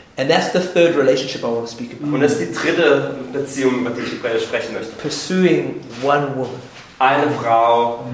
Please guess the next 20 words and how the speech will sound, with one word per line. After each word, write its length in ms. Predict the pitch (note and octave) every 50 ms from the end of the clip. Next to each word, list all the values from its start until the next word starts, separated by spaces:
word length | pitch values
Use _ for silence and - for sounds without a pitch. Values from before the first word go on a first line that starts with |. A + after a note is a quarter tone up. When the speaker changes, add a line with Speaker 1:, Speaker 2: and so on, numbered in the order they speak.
| A#2+ A#2 A#2 A2+ G#2 - B2+
Speaker 2:
der 120 | B2+ A#2+
nachzugehen. 500 | A#2+ A2 A2+ A2 - - - - F2+ - - - - -
Speaker 1:
Now, 180 | C3 B2+ B2+
some 360 | - - - E3 E3 F#3 F3+ E3+
of 80 | E3
us 260 | D3+ D#3 D#3 - -
here 480 | D#3+ D3+ C#3+ C#3 C3+ C3+ C3+ - - - - - - - - -
uh, 320 | A#2 A#2 A2+ A2 G#2+ - - -
are 200 | A2 A#2 A#2 A#2+
not 260 | C3 C#3 - - C3+
yet 120 | C#3+ C#3+ C#3
married, 380 | C3 C3+ C3+ D3 E3 E3+ -
and 100 | C#3 B2
some 200 | - - C#3 C3+
of 60 | C3+
us 140 | C#3 C#3 -
here 240 | - C#3 C#3 C3+ C3
are 120 | B2+ A#2 A2
already 340 | B2+ B2+ C3 C3 D3 D#3+ -
married. 240 | - - - -